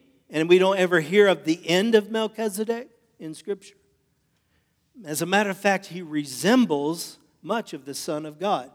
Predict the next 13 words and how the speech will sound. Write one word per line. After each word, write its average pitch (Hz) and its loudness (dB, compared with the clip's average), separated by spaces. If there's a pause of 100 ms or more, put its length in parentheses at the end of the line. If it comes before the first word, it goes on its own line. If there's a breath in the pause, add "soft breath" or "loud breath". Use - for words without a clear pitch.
the 147 -14
picture 165 -18
of 147 -16
the 131 -16 (160)
Son 170 -12
of 156 -14
God. 165 -10 (1120)
And 175 2
it 185 0
says, 202 4
"He 277 6
remains 208 2
priest - -4